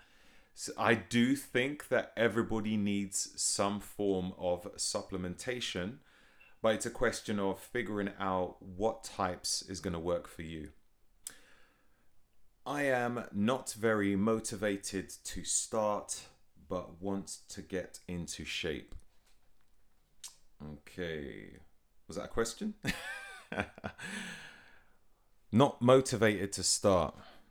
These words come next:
So I'm assuming you want to find motivation?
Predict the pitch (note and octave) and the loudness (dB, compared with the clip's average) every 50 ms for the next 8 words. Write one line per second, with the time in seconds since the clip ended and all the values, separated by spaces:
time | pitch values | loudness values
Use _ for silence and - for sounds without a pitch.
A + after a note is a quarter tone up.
0 | - - - - - - - - - - - G#2 G2+ G2 G2 G2 G2 F#2+ F#2+ F#2+ | -20 -20 -20 -20 -20 -18 -12 -10 -8 -2 2 4 6 6 6 6 6 6 4 4
1 | F#2+ F#2+ F#2 F#2 - - - - F#2 F#2 F#2+ F#2 F2+ F2+ - - - - - A2 | 4 2 2 0 -2 -4 -4 -2 0 2 2 2 2 0 -2 -2 -4 -2 0 2
2 | G#2 G2+ G2 F#2+ F#2 F2+ F2 F2+ F#2 F2+ E2+ F2 F#2 F#2+ F#2 F2+ - - - - | 4 4 4 4 2 2 0 0 -2 -2 0 0 2 2 2 0 -2 -6 -10 -10
3 | F#2 E2 - - F#2 F2+ F#2 F#2+ F#2+ F2+ F2 F2+ F#2 F#2 F#2+ - G2+ F2 G2 G2+ | -10 -10 -2 0 2 4 4 4 2 2 2 2 2 2 2 0 0 2 2 2
4 | G2+ - - G3+ G#3 G3+ | 2 2 0 0 -2 -2